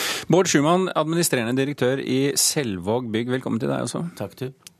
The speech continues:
Speaker 1: Hvilket potensial ser dere i Marienlysttomten?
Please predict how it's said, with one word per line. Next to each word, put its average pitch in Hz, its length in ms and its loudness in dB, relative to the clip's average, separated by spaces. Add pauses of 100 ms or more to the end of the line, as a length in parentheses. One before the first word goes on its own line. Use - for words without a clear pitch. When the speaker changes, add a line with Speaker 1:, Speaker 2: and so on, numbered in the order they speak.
(120)
Speaker 1:
Hvilket 143 320 -2
potensial 180 720 -2 (100)
ser 190 160 -2
dere 143 400 0
i 117 160 0
Marienlysttomten? 104 720 -4